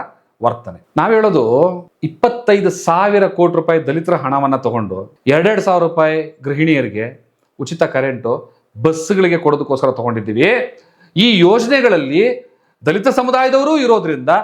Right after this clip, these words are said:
ನಾವು ಈ ಹಣವನ್ನ ಅವ್ರಿಗೆ ಕೊಡ್ತಾ ಇದ್ದೀವಿ ಅನ್ನೋ ಸಮರ್ಥನೆ. ನಾನು ಬಹಳ ಕಠಿಣವಾಗಿ ಈ ಪ್ರಶ್ನೆಯನ್ನ ನಿಮಗೆ ಕೇಳಬೇಕಾಗ್ತದೆ. ಈ ಗ್ಯಾರಂಟಿ ಯೋಜನೆಗಳಲ್ಲಿ ಬರುವಂತಹ ಫಲಾನುಭವಿಗಳು ದಲಿತರ ಅಲ್ಲದಂತಹ ಫಲಾನುಭವಿಗಳು, ಬ್ರಾಹ್ಮಣರು,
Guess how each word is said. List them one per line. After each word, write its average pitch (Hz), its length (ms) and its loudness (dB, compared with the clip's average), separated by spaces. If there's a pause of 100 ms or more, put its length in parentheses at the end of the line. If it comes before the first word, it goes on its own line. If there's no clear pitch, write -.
(140)
ನಾವು 233 240 0
ಈ 190 160 -4
ಹಣವನ್ನ 208 420 0
ಅವ್ರಿಗೆ 247 320 2
ಕೊಡ್ತಾ 214 300 -2
ಇದ್ದೀವಿ 165 300 -2
ಅನ್ನೋ 170 160 -2
ಸಮರ್ಥನೆ. 127 600 -8
ನಾನು 220 280 0
ಬಹಳ 190 200 0 (480)
ಕಠಿಣವಾಗಿ 240 480 0
ಈ 202 40 0
ಪ್ರಶ್ನೆಯನ್ನ 185 400 -4
ನಿಮಗೆ 160 180 -2
ಕೇಳಬೇಕಾಗ್ತದೆ. 139 800 -6 (120)
ಈ 220 100 2
ಗ್ಯಾರಂಟಿ 240 640 0
ಯೋಜನೆಗಳಲ್ಲಿ 220 560 2
ಬರುವಂತಹ 196 500 2
ಫಲಾನುಭವಿಗಳು 165 1040 -2
ದಲಿತರ 208 380 0
ಅಲ್ಲದಂತಹ 214 800 -2
ಫಲಾನುಭವಿಗಳು, 131 840 -2
ಬ್ರಾಹ್ಮಣರು, 135 840 -4